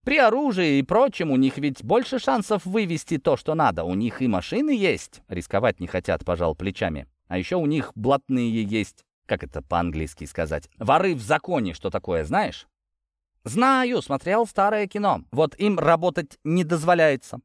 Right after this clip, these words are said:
Проще местных припахать, а еще от трупов другие разъедаться станут. Видел же, наверняка быстрее становится, умнее".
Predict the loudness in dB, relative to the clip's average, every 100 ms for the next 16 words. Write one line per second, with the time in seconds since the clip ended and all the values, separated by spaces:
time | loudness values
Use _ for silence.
0 | _ _ 2 2 2 -4 0 0 0 -4
1 | -6 -6 -6 -4 -4 -6 -2 0 0 0
2 | -2 0 0 -2 -6 0 0 0 -4 -4
3 | -6 -2 0 2 2 0 -4 0 0 0
4 | -8 -2 0 0 -2 -2 0 2 0 0
5 | -2 0 0 2 0 0 -4 -4 0 0
6 | 0 -2 -2 -2 -6 -8 -4 -2 0 0
7 | -2